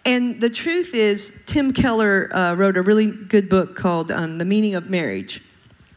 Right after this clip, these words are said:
And there's a chapter in it called Married to a Stranger. And it talked about how we change in marriage. Like, when we met and married, we were a guy and a girl.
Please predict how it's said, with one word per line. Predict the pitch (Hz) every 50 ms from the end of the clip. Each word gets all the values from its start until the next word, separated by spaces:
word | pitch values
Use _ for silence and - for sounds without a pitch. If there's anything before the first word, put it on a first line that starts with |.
| _ _ _ _ _ _ - 180
And | 185 202
there's | 202 208 208 196 -
a | 196
chapter | 185 185 - 208 202 214 208 - 220 202
in | - 196 190
it | 190 190 190 -
called | - - 196 180 175 170 165 170 170 175 - - - - - - -
Married | 190 196 208 208 202 196 196 196
to | - 220
a | 190 185
Stranger. | 185 - - - 185 180 180 170 165 170 - - - - - - - _ _ _ - - _ _ - - - - - - - - - - - - _ _ _ _ _ _ _
And | 247 247 233 233 233 226 233 -
it | - 240 240 233
talked | - 262 294 311 320 - -
about | 247 208 196 185 180 180 180 - - 208
how | 208 - - - 220 240 240 233 233 226 226 220 214 214
we | 208 208 208 214 254 254 233
change | 233 - - 285 277 247 220 202 196 196 -
in | 214 196
marriage. | 196 208 208 180 151 151 135 143 - - -
Like, | 196 190 190
when | 233 220 220 220
we | 214 208
met | 208 214 240 262 240 - -
and | - 208 202 208
married, | 220 247 311 294 208 170 170 180 202 196 - - - - - - _ _ _ _ _ _ _
we | - 208 208 233
were | 202 196 185
a | 175
guy | 185 190 190 175 180 180
and | 185 196
a | 196
girl. | 202 240 277 269 -